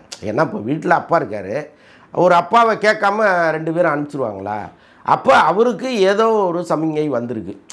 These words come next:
ஆம், டெல்லியிலேருந்து வந்திருக்கோம், "சார் நீங்க வந்து நடிக்கணும் சார்" அப்படின்னு கேட்டிருப்பாங்க. ஏன்னா அந்த உருவத் தோற்றம், அகலம், உயரம், ஐம்பத்தாறு இன்ச் மார்பு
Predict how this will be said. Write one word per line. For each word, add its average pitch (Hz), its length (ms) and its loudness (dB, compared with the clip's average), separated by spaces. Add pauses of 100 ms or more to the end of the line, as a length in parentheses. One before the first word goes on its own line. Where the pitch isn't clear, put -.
(180)
ஆம், 107 680 -2
டெல்லியிலேருந்து 120 540 2
வந்திருக்கோம், 123 380 -2
"சார் 131 240 -2
நீங்க 117 240 -2
வந்து 113 440 -2 (300)
நடிக்கணும் 127 320 2
சார்" 107 440 -2
அப்படின்னு 120 460 0
கேட்டிருப்பாங்க. 139 600 0
ஏன்னா 170 380 0 (260)
அந்த 165 180 2
உருவத் 170 400 0
தோற்றம், 160 420 -2
அகலம், 151 440 -2
உயரம், 143 440 -4
ஐம்பத்தாறு 196 580 2
இன்ச் 190 320 -8
மார்பு 156 560 0